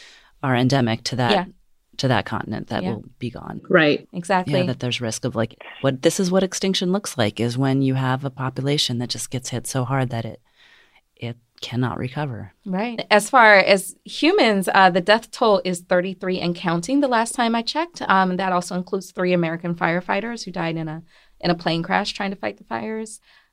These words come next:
Speaker 2: Um, it's burned some twenty-seven million acres of land so far because the fire is still going. The fires are still going. It spawned fire nados, ash rain, dust storms, and smoke so intense that it created its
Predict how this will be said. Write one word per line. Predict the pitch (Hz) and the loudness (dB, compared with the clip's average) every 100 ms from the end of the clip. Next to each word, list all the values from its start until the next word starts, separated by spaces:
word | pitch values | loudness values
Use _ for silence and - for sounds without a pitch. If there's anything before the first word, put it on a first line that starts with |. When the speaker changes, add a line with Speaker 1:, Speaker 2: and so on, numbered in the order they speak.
| _ - | _ 2
Speaker 2:
Um, | 190 180 180 196 | 6 6 6 2
it's | 175 | 2
burned | 202 190 202 | 4 4 4
some | 208 190 | 2 2
twenty-seven | 180 202 190 202 185 185 | 2 -2 -2 0 0 2
million | 175 175 170 | 2 0 -2
acres | 165 165 170 | -6 -6 -4
of | 170 | -2
land | 202 220 208 202 | 2 4 2 0
so | - 175 - | -6 -2 6
far | 214 233 349 _ _ _ | 6 6 0 _ _ _
because | 185 180 196 175 170 165 | -6 4 8 8 6 4
the | - | -2
fire | 170 202 180 | 4 6 6
is | 175 - | 2 -4
still | - 170 156 156 _ - | 0 2 2 -4 _ 4
going. | 160 139 247 | 4 4 -4
The | 233 | -2
fires | 160 156 147 139 170 170 | 2 4 4 2 -2 -4
are | 160 156 | -6 -6
still | - 151 | -4 -6
going. | 151 139 147 202 247 _ _ - | -4 -6 -6 -8 -10 _ _ 2
It | 185 | 2
spawned | - - 185 170 170 | 2 4 6 8 4
fire | - - 170 165 156 | 0 4 6 6 4
nados, | 147 147 185 320 - - _ _ - 190 | 2 2 2 0 -4 -16 _ _ -2 6
ash | 175 170 - | 6 4 0
rain, | 175 160 175 262 _ _ 165 | -2 0 -4 -8 _ _ 2
dust | 165 170 - | 4 4 4
storms, | - 156 165 285 - - | 0 2 2 -2 -6 -2
and | 190 190 | 0 0
smoke | - 208 208 - | 0 2 2 0
so | - - 208 | -4 4 4
intense | 202 180 - 196 - | 4 0 -4 -6 0
that | 185 | 2
it | 175 | 2
created | - 180 175 180 | 0 2 4 2
its | 175 | 0